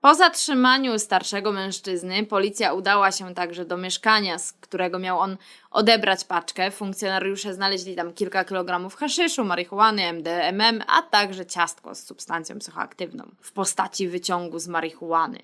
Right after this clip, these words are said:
Używki zostały zabezpieczone jako dowód w sprawie. Starszemu z mężczyzn grozi do dziesięciu lat więzienia za posiadanie znacznej ilości środków odurzających. Młodszemu grozi taka sama kara za udzielanie substancji psychoaktywnych innej osobie w celu osiągnięcia korzyści majątkowej.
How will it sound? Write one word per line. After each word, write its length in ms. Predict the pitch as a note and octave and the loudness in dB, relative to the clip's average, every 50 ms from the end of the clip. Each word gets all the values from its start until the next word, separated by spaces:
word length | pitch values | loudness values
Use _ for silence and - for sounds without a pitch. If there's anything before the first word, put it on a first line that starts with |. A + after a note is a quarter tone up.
| _ _ _ - | _ _ _ 0
Używki 440 | - D#4+ C#4+ F4+ F#4+ - - F4 | 2 4 6 6 4 4 2 0
zostały 400 | C#4 C#4+ C4+ - C#4+ B3+ A3+ G3+ | 0 0 4 6 8 8 8 8
zabezpieczone 760 | F#3 G#3 A3+ A3 G#3+ G#3 G#3 - F#3 F3+ G3 F#3+ F#3 F#3 F#3 | 6 6 2 2 2 -2 -2 -4 -6 -6 -4 -6 -4 -2 -2
jako 220 | F3+ F3 F3 F3 E3 | -2 -2 -4 -6 -4
dowód 340 | D#3+ E3+ E3 D3+ E3 E3+ | -4 -4 -4 -4 -10 -14
w 100 | - - | -10 -8
sprawie. 640 | - - - - G#3+ G3+ G3+ F#3+ F3+ D#3+ D#3+ B2+ - - | -6 -6 -4 0 8 10 10 10 10 8 0 -6 -8 -10
Starszemu 720 | - - - - E3 E3+ - - F#3 F3+ F#3+ G#3 A3 A3 | -14 -10 -6 -6 -6 -4 -4 -2 0 0 2 2 2 2
z 320 | G#3 F#3+ G3+ F#3+ F#3+ F#3+ F#3+ | 0 0 0 0 0 0 0
mężczyzn 760 | F#3+ F#3 F#3 F#3+ A3 A3 - - A3 G#3 G3 F#3 G3+ G3 F#3+ | 0 -2 -2 -2 -2 -4 -6 -4 -4 -4 -4 -4 -8 -8 -4
grozi 340 | G3 G3+ G3+ G#3 G3+ G3+ G3 | 2 2 2 2 2 -2 -2
do 120 | F#3+ F#3+ | -2 -4
dziesięciu 380 | F#3 G3 F#3 G3 G3+ G3 G3 G#3 | -4 -4 -6 -6 -8 -6 -2 0
lat 160 | F#3+ F#3 F3+ | 0 0 0
więzienia 500 | F3+ F#3 F#3 F3 E3+ E3 D#3+ E3 E3+ F3 | -2 -4 -4 -4 -4 -4 -4 -4 -6 -4
za 120 | E3+ F3+ | -4 -6
posiadanie 520 | E3+ - F3 E3+ F3+ E3+ F3 F3+ F3+ F3 E3+ | -6 -6 -10 -10 -2 0 0 0 0 -4 -4
znacznej 380 | E3 F#3+ F#3 - - F#3+ F3 | -4 -4 -4 -4 -6 -8 -8
ilości 380 | E3+ E3+ E3+ F3 F3 - - F3 | -6 -4 -4 -4 -6 -6 -10 -12
środków 400 | E3+ F3 E3 E3 - - E3+ F3 | -10 -10 -10 -10 -10 -12 -10 -10
odurzających. 880 | F3+ E3+ F3+ F3+ G3+ G#3 G#3 G#3 G3 F3+ F3 F3+ - - - _ _ _ - - - - _ _ _ _ | -10 -10 -4 2 6 8 8 8 8 6 4 -2 -10 -14 -14 _ _ _ -20 -20 -20 -20 _ _ _ _
Młodszemu 520 | A3 A#3 A3+ A3+ E4 E4+ D#4+ C4 G3+ F#3 | 2 2 4 8 8 8 8 8 4 4
grozi 300 | E3 F3+ G3 A3+ B3 D4+ | 2 2 2 2 0 0
taka 220 | C4+ C4 B3 A#3 A3 | 0 0 2 2 -2
sama 300 | A3 B3 A#3+ A#3 G#3 - | 0 0 2 2 2 2
kara 360 | - E3+ D#3+ E3+ F3+ G3 G#3 | 2 -2 2 4 6 4 4
za 260 | G3 F#3 F3+ F#3 F#3+ | 4 2 4 4 4
udzielanie 600 | - C#3 G3 F#3+ F#3 F#3 F#3 G3+ A3 A3+ G#3 F#3 | 4 0 -2 -2 0 4 6 6 6 6 2 -2
substancji 580 | F3 - F3 - - - F3+ F3 F3 F3+ F#3 E3 | -6 -8 -10 -10 -4 -4 -4 -4 -2 -8 -10 -10
psychoaktywnych 920 | - - - G#3+ F#3+ F#3+ G3 F3+ F3 F3 - - F3 D#3+ E3+ F3+ F3+ - | -8 -6 -4 -4 2 6 8 8 8 6 0 -4 -6 -4 -6 -10 -12 -12
innej 300 | F#3 F3 F3 F3 F3 - | -12 -10 -8 -6 -6 -4
osobie 500 | - F#3 - - F3+ E3+ D#3+ F3 F#3+ A3 | -4 -4 -4 -2 -2 -2 0 2 0 0
w 60 | G#3+ | 0
celu 260 | - - F#3+ F#3 G3+ G3 | -4 -2 0 2 2 2
osiągnięcia 600 | F#3 F#3 G3 G3+ G3 F#3 F3+ F3 F3 F3 G3+ F#3+ | 0 0 -4 -10 -8 -4 -4 -4 -4 -4 -8 -8
korzyści 420 | - G3 F3 F3+ F3 - - F#3+ | -8 -8 -8 -8 -10 -10 -8 -6
majątkowej. 680 | F#3+ G3 G#3+ A#3 A3+ - - G3+ F3+ - - - - | -4 -2 -2 -2 -2 4 4 4 4 4 0 -8 -12